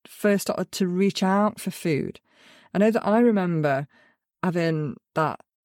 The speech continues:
that inclination that rather than that spending my money <laughs> on chocolate bars, I was gonna buy a full cheesecake. 'Cause actually it was, it was a bit cheaper than the money that I got for my spending money, that, uh, maybe I would have, like, three chocolate bars. Instead, I decided to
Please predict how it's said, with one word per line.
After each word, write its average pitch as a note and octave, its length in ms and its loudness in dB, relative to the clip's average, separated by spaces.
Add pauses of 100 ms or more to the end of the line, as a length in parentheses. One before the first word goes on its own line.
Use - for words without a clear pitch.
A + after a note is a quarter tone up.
that - 140 -6
inclination F#3+ 880 2
that D3+ 160 0
rather E3+ 340 2
than A#3+ 100 4
that A3 240 0
spending G3 420 2
my F3 240 2
money E3+ 600 0
<laughs> - 80 -6
on A3 100 2
chocolate - 420 -2
bars, C#3 400 -2 (460)
I E3+ 80 0
was F#3 80 0
gonna G#3+ 180 2
buy F#3+ 220 2
a F3+ 80 2
full E3+ 720 0
cheesecake. G#3+ 640 -2 (400)
'Cause - 120 -10
actually C#4+ 320 -2
it D#3 40 0
was, D#3+ 160 -6 (100)
it F#3+ 60 2
was F#3 80 0
a F#3 60 -2
bit G#3 160 -2
cheaper - 420 0
than E3 260 2
the D3+ 80 2
money E3+ 240 4
that - 140 -2
I D#3 60 0
got C#3+ 260 -2
for - 120 -6
my D3+ 180 2
spending G#3 400 2
money, C#3 320 -2 (440)
that, D#3 220 0
uh, - 100 -2
maybe E3+ 280 2
I - 20 4
would D#3+ 100 2
have, D3 140 -2
like, D3 180 0
three D#3+ 240 0
chocolate A#3 360 -4
bars. C#3+ 260 0
Instead, G#3+ 300 0
I G3+ 160 4
decided G3 580 0
to - 80 -6